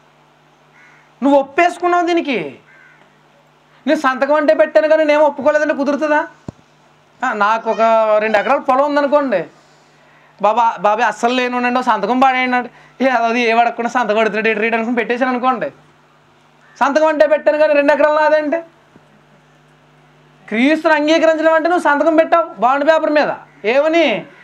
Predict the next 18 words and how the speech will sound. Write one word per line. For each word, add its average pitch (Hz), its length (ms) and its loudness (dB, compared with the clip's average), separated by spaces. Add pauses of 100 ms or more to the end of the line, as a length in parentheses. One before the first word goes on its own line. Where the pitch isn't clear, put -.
(880)
"నా 233 300 -2
కోసం 247 360 -4
నువ్వు 214 200 -4
చనిపోయావు, 196 640 -2
నీ 302 100 0
కోసం 240 320 -2
నేను 349 140 -2
బ్రతుకుతాను." 202 420 -4 (840)
బ్రతికే 254 420 0
పని 339 220 0
మందే, 320 480 0 (520)
మరణించే 285 560 0
పని 277 200 0
ఆయనది. 254 440 -4 (960)
లేదంటావా? 320 760 0 (300)
ఎవరు 285 260 0
చూడాలి 339 280 2
చేసుకుందాం, 320 480 0